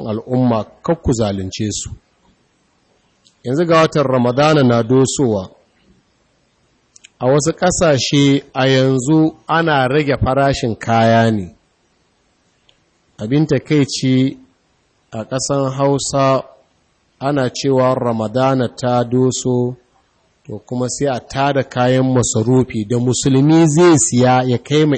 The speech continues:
iyali, ya azumi, ya amfani da shi, sai ka tsawwala mai don ka samu kuɗi. Wallahi ku yi hankali, in Allah Maɗaukin Sarki ya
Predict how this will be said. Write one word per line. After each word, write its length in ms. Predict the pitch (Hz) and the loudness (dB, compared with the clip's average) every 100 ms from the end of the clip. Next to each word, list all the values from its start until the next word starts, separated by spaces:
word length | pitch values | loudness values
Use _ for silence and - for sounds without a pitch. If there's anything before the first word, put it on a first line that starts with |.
| - | -4
iyali, 560 | 117 123 135 135 123 113 123 | -4 0 2 2 0 -2 -2
ya 80 | 123 - | -2 0
azumi, 500 | 170 143 120 104 98 _ _ _ _ _ _ _ _ | 0 2 2 2 -2 _ _ _ _ _ _ _ _
ya 220 | 120 147 143 | -2 0 -2
amfani 540 | 131 127 131 147 160 | -2 -2 0 2 4
da 100 | 131 | 2
shi, 220 | 107 117 | -2 -8
sai 200 | - 151 | -6 -8
ka 120 | 147 127 | -6 -8
tsawwala 720 | - - 214 208 165 143 147 | -6 -6 -2 0 2 2 0
mai 140 | 139 | 0
don 140 | 139 139 | 0 -2
ka 80 | 123 | -2
samu 280 | 110 104 104 | -4 -6 -6
kuɗi. 300 | 107 104 101 - _ _ _ _ - _ _ _ _ _ _ _ _ - | -6 -6 -10 -14 _ _ _ _ -20 _ _ _ _ _ _ _ _ -12
Wallahi 480 | 110 127 156 165 131 | -6 0 4 4 4
ku 100 | 127 | 2
yi 40 | |
hankali, 440 | 127 147 139 127 135 | 2 2 0 0 0
in 160 | 147 | 2
Allah 260 | 156 156 135 | 2 2 2
Maɗaukin 460 | 139 147 120 135 131 | 0 0 -2 -4 -6
Sarki 440 | - 135 131 - | -4 -6 -6 -10
ya 180 | 131 139 | -6 -2